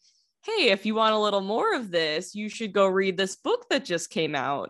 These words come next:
And I definitely wanna go read it. I just haven't had a chance to go to Barnes and Noble to buy it.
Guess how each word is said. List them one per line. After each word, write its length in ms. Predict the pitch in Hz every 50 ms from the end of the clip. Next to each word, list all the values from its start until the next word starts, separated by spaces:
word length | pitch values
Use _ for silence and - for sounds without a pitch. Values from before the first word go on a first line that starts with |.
| -
And 120 | - 175 175
I 80 | 165 170
definitely 600 | 165 - 202 196 190 196 190 175 185 180 170 165
wanna 340 | 160 160 160 160 160 165 165
go 120 | 175 170
read 220 | 160 156 160 156 147
it. 220 | 147 151 147 - -
I 120 | 180 196
just 160 | 170 165 165 196
haven't 160 | 160 147 175
had 100 | 180 135
a 40 | 196
chance 240 | - 262 185 175 -
to 40 | -
go 80 | 180
to 60 | 170
Barnes 300 | 165 - 180 156 160 165
and 80 | 175 165
Noble 220 | 165 160 156 160
to 60 | 160 151
buy 280 | 143 170 170 170 165
it. 280 | 160 165 170 170 -